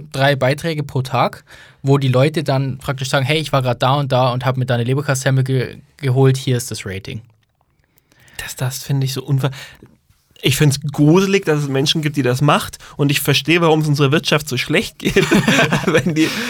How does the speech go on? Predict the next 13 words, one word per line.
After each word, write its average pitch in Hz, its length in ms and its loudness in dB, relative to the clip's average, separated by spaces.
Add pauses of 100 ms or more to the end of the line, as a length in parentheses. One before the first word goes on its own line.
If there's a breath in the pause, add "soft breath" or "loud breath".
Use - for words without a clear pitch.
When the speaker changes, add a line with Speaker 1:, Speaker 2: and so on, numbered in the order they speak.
(140)
Speaker 2:
ganze 160 260 -2
Energie 151 360 2
in 165 100 2
sowas 160 300 0
fließt. - 320 -6
Speaker 1:
Ja, 131 240 4
das 123 180 -2
ist 110 160 -4
richtig. 113 400 -6 (280 loud breath)
Ich 143 140 2
hab 160 100 0
eine 156 160 4
mitgebracht. 123 540 0